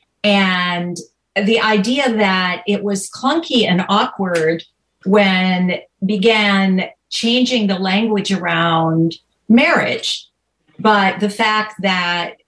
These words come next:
it was becoming complicated by real human relationships that didn't fit a very, uh, heteronormative model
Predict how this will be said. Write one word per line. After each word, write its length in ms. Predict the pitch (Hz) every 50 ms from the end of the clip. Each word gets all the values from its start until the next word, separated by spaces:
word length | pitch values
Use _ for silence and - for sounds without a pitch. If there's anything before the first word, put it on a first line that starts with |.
| _ -
it 220 | 196 202 185 - 196
was 160 | 202 202 247
becoming 440 | 240 226 226 - 240 220 208 190 190
complicated 920 | 196 - 254 285 339 320 247 220 - - 202 185 170 170 175 175 170 -
by 320 | 180 175 175 175 175 175
real 280 | 170 175 180 185 180 196
human 380 | 190 - 233 226 220 208 190 185
relationships 1000 | 185 175 180 185 214 240 240 - 220 202 196 - - 170 170 165 - - - -
that 220 | 185 175 170 165
didn't 300 | 202 208 196 196 190 -
fit 280 | - - 233 208 180 - -
a 160 | 175 170 170 - _ - - - - - _ -
very, 540 | 196 220 220 226 226 214 196 190 180 - -
uh, 180 | 185 165 170
heteronormative 840 | 185 190 220 226 226 208 190 190 185 185 180 180 175 165 170 165 170
model 640 | 190 196 220 254 277 277 196 156 143 - - -